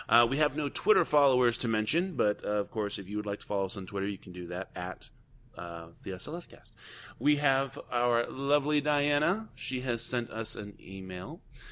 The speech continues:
uh, and the title of the email is Hunt for the Wilder People. She says, "Hi guys, listened to the Bourne movies reviews on the way to seeing my latest indie movie, and you guys painted a great recap of the whole franchise.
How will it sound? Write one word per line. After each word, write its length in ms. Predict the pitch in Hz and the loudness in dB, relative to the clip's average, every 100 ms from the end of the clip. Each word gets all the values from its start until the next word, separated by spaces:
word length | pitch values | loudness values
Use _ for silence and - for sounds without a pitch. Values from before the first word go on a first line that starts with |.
| - - | -18 -8
uh, 360 | 95 95 92 95 | 0 2 2 0
and 220 | 110 104 | -2 -2
the 280 | 104 101 101 | -4 -4 -4
title 400 | - 120 113 110 | -6 -6 -6 -6
of 240 | - 98 | -6 -8
the 140 | 98 92 | -8 -10
email 360 | 92 90 110 - | -8 -8 -8 -8
is 280 | 92 92 - | -8 -8 -10
Hunt 380 | - - 214 - - | -12 -6 -6 -6 -8
for 160 | - | -4
the 80 | 185 | -2
Wilder 380 | 147 180 165 123 | 2 0 0 -4
People. 480 | 110 98 95 73 - _ - - - - | -4 -4 -4 -6 -12 _ -18 -16 -16 -6
She 120 | 190 | 0
says, 220 | 196 185 | 4 2
"Hi 180 | 190 285 | 2 -2
guys, 520 | 151 92 123 208 - - | 0 2 2 0 -4 2
listened 320 | 180 - 233 | 4 4 2
to 80 | 233 | 0
the 80 | 214 | 2
Bourne 280 | 156 143 | 0 2
movies 340 | 120 107 110 98 | 2 0 0 -4
reviews 380 | 104 92 98 107 | -4 -2 -2 -2
on 140 | 98 | -4
the 80 | 95 | -2
way 220 | 90 104 | -2 -4
to 200 | - - | -6 -10
seeing 240 | - 101 | -6 -6
my 120 | 98 87 | -6 -4
latest 360 | 92 110 - | -2 -2 0
indie 240 | 170 208 101 | 2 2 2
movie, 340 | 87 90 120 - - - | 0 -4 -6 -8 -16 -2
and 100 | 151 | 0
you 60 | |
guys 220 | 151 147 - | 2 0 -2
painted 340 | 151 135 123 | -6 -4 -4
a 80 | 104 | -6
great 400 | 95 117 175 - | -4 -2 -2 0
recap 380 | 156 - 98 104 | -2 -2 -6 -6
of 80 | 101 | -10
the 80 | |
whole 160 | 92 92 | -6 -6
franchise. 640 | - 196 208 - 80 - | -6 -10 -10 -12 -14 -16